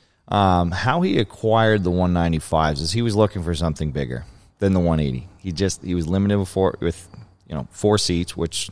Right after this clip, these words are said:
then is only three passengers. Uh, two oh six was the, the quick answer. The problem with the two oh six was, you know, they have their quirks,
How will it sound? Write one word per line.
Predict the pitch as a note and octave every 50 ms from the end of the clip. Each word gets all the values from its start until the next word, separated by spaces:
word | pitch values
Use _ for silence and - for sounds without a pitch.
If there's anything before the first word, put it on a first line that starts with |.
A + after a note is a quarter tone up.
| - -
then | - F2 E2 D#2+ D2+
is | C#2+ -
only | E2 E2 E2 D#2 D#2
three | - - E2+ E2+ D2+
passengers. | D#2+ D#2 D2+ D2+ - D#2+ D2+ D2+ D#2 D#2 - - - - - - - - - - - - - - - -
Uh, | - - F2+ F2 F2 -
two | - A2 G2
oh | F#2+ F2+
six | F#2 - F#2+ F2+ F2+ - -
was | E2+ E2 D2 C#2
the, | D#2+ D2+ C#2+ C#2+ - - - - -
the | - C#2+
quick | - - F2 E2+ - -
answer. | E2 D#2+ D#2+ - - A2+ A#2 - - _ _ _ _ _ _ _ _ _ _ _
The | -
problem | - - - G2+ F#2+ F2 F2+ F#2 F#2
with | F#2 F2+ -
the | E2
two | - - G#2 F#2+ F#2
oh | F2+ E2+
six | E2 - - F#2 F2 - - -
was, | E2 E2 E2 E2+ E2+ D#2+ -
you | - F2
know, | F2+ E2+ D#2
they | E2 E2
have | D#2+ F2+ E2 D2+ D2
their | D#2 D#2 D2+
quirks, | - - - E2+ E2 G2 - - - - - -